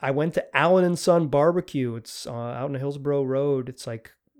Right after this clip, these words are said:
b-, north side of Chapel Hill, right by my high school, like, fifteen minutes from where I went to high school. Um, and I went there as a kid and through, through all my teenage years. But it closed, um, during, you know, post-pandemic and et cetera,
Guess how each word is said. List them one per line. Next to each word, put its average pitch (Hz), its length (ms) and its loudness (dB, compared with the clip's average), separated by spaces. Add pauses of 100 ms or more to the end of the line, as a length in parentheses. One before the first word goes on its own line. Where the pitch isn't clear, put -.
(100)
b-, - 160 -12
north 131 320 -6
side 131 220 -6
of 131 80 -6
Chapel 131 300 -6
Hill, 139 200 -2
right 147 160 -2
by 165 100 -2
my 156 120 -4
high - 160 -8
school, - 320 -12
like, 135 200 -14
fifteen - 360 -10
minutes 147 240 -8
from 131 120 -10
where 123 120 -8
I - 20 -6
went 127 120 -6
to 123 40 -12
high 131 80 -8
school. - 480 -14
Um, 113 300 -12
and 127 120 -8
I 120 60 -6
went 131 160 -4
there 127 120 -2
as 127 100 -2
a 123 40 -6
kid 170 280 2
and 131 120 0
through, 135 280 -4
through 143 180 -2
all 143 60 0
my 139 120 -2
teenage 156 320 -6
years. 156 220 -4 (420)
But 156 120 4
it 254 120 4
closed, 208 680 4
um, 127 320 -2
during, 139 540 0 (340)
you 165 160 -6
know, 120 100 -2
post-pandemic 143 800 -2
and 123 240 -6
et - 140 -12
cetera, 123 440 -4